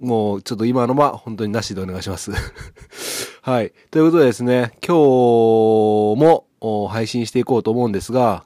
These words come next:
牛乳五百十八杯目。えー、今日はですね、私って変と思った話が届きまして、私って変と思った話、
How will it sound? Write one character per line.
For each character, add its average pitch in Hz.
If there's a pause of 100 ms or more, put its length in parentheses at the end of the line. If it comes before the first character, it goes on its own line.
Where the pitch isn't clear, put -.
牛 127
乳 143
五 143
百 185
十 131
八 127
杯 120
目。 131 (460)
え 98
ー、 -
今 240
日 -
は 131
で 107
す -
ね、 110 (120)
私 202
っ 226
て -
変 233
と 165
思 147
っ -
た 127
話 123
が 113
届 113
き 120
ま 123
し -
て、 170
私 127
っ -
て -
変 165
と 120 (180)
思 135
っ 143
た 135
話、 123